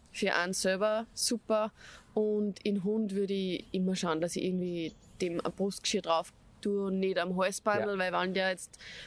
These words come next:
Speaker 1: kurz stehen bleibt und du merkst es vielleicht nicht und du gibst ihm einen Ruck in die Halswirbelsäule, das ist für den Hund jetzt auch nicht so super. Also da würde ich schon schauen.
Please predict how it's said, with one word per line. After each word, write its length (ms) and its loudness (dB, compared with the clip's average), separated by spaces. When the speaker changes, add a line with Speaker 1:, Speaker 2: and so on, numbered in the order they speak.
Speaker 1:
kurz 260 0
stehen 300 0
bleibt 280 2
und 160 0
du 60 2
merkst 320 0
es 100 0
vielleicht 380 0
nicht 100 2
und 140 -2
du 60 -2
gibst 280 -4
ihm 140 2
einen 140 0
Ruck 240 -2
in 120 0
die 140 0
Halswirbelsäule, 720 0
das 160 -4
ist 140 -4
für 100 -6
den 100 -2
Hund 160 0
jetzt 180 -4
auch 60 0
nicht 160 -2
so 100 -8
super. 300 -4
Also 180 0
da 140 0
würde 160 -2
ich 60 -4
schon 160 -2
schauen. 320 0